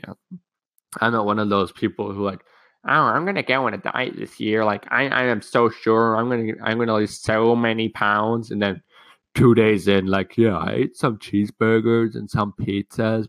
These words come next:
but, you know, next year it'll be better." No, I, I actually, I'm pretty happy. I actually stick to things I say. But fear setting, like, doing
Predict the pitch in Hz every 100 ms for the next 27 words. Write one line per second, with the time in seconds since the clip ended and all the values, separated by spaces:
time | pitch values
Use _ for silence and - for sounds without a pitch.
0 | - 104 131 135 110 107 104 104 107 _
1 | _ _ _ _ _ - 269 - - -
2 | 120 120 110 117 104 107 92 113 110 110
3 | 127 _ _ _ _ _ - 143 160 -
4 | - 220 208 - 156 143 147 92 90 -
5 | 113 127 135 107 - 104 _ - 107 98
6 | 92 - 104 113 _ _ _ - 127 -
7 | 170 175 175 170 160 151 143 131 - 151
8 | 143